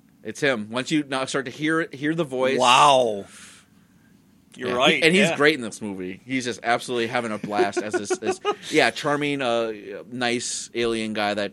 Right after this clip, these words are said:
Speaker 2: Yeah.
Speaker 1: kinda takes, will eventually take
Speaker 2: I
Speaker 1: Alex out
Speaker 2: consider
Speaker 1: under his wing.
Speaker 2: once, when him and Alex are together, it's a buddy cop movie.
Speaker 1: Yes, definitely.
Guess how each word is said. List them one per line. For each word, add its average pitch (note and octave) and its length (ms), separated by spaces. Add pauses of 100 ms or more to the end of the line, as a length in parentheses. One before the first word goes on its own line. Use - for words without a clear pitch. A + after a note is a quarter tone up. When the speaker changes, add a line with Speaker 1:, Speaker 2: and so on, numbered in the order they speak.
Speaker 2:
Yeah. C4 260
Speaker 1:
kinda A2+ 200
takes, A#2 280
will A#2+ 200
eventually A#2 320
take A2 200
Speaker 2:
I A2 40
Speaker 1:
Alex G#2+ 280
out A2+ 60
Speaker 2:
consider G#3 320
Speaker 1:
under G#3+ 60
his - 100
wing. - 140
Speaker 2:
once, E3+ 280
when E3+ 200
him F3 220
and E3+ 180
Alex B2+ 420
are D3+ 80
together, C#3 420
it's C3+ 200
a - 20
buddy B2 220
cop E2+ 260
movie. F2 280
Speaker 1:
Yes, - 220
definitely. C3 520